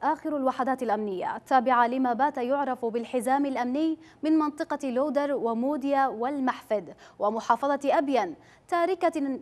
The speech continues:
تاركة المكان لسيطرة شبه معلنة لعناصر تنظيم القاعدة. ورغم الضعف الذي بات يعاني منه تنظيم القاعدة في هذه المناطق،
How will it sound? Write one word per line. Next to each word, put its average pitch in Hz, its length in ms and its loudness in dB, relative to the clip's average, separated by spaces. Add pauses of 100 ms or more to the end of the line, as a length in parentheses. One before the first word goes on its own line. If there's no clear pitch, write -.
تاركة 320 460 0
المكان 269 680 0
لسيطرة 262 840 -2
شبه 269 580 -4
معلنة 247 840 0 (420)
لعناصر 240 640 0
تنظيم 226 460 -2
القاعدة. 196 640 -4 (420)
ورغم 247 320 2
الضعف 269 300 2
الذي 254 280 -2
بات 277 220 0
يعاني 254 540 2
منه 269 220 -2
تنظيم 262 380 -2
القاعدة 262 600 -2
في - 160 -12
هذه 240 280 -2
المناطق، 277 520 -2